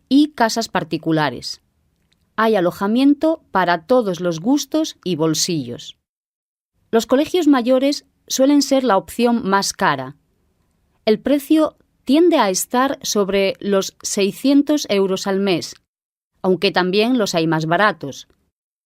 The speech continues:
Son a menudo más restrictivos que las residencias en otros países. Imagínate, si quieres pasar una noche fuera, generalmente tienes que firmar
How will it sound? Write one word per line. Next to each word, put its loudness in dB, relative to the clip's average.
Son 2
a 4
menudo 4
más 0
restrictivos 0
que -4
las 0
residencias -2
en 0
otros -4
países. -4
Imagínate, 0
si -2
quieres 0
pasar 0
una 4
noche -2
fuera, 0
generalmente 2
tienes 2
que 0
firmar 0